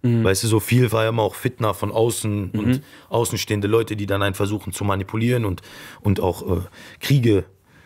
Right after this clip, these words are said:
Speaker 1: Mhm.
Speaker 2: und, und, und, äh, Fronten nicht, äh, sch-, zu, zuzumachen, weißt
Speaker 1: Ja.
Speaker 2: du? So, weil die sich daran ergötzen und es ist so, so, so ein bisschen dieses,
Speaker 1: Ja.
Speaker 2: ne?
Speaker 1: Ja.
Speaker 2: Diese Showgeilheit so.
Speaker 1: Safe.
Speaker 2: Und, äh, ja, da haben wir den ganzen dann Strich durch die Rechnung gemacht.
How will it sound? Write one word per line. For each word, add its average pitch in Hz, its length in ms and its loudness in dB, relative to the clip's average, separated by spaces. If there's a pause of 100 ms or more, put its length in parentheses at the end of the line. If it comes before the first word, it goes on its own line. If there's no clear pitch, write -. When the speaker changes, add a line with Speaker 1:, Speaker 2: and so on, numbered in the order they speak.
(160)
Speaker 1:
Mhm. 113 220 0
Speaker 2:
und, 92 180 0
und, 90 280 -2
und, 87 320 -2
äh, 87 140 2
Fronten 117 560 0 (840)
nicht, - 400 2
äh, 101 140 4
sch-, - 140 -4 (600)
zu, 110 200 -2
zuzumachen, 107 640 2
weißt 92 200 2
Speaker 1:
Ja. 170 100 4
Speaker 2:
du? - 40 -6 (420)
So, 135 260 4 (360)
weil 101 100 2
die 101 80 2
sich 95 160 0
daran 101 260 2
ergötzen 98 640 2
und 90 220 0
es 95 180 -4
ist 107 160 -2
so, 95 140 4
so, 92 160 0
so 92 140 0
ein 92 80 0
bisschen 92 240 -2
dieses, 92 320 -4 (280)
Speaker 1:
Ja. 113 180 0
Speaker 2:
ne? 113 200 2 (300)
Speaker 1:
Ja. 120 200 0 (140)
Speaker 2:
Diese 90 140 2
Showgeilheit 98 720 2
so. 113 260 2 (140)
Speaker 1:
Safe. 98 180 -6 (180)
Speaker 2:
Und, 95 360 0
äh, 92 360 0 (180)
ja, 110 200 0
da 95 120 0
haben 92 140 0
wir 95 80 0
den 87 360 0
ganzen 98 280 -2
dann 90 120 0
Strich - 220 -2
durch 127 160 0
die - 60 0
Rechnung 127 260 0
gemacht. 127 340 -2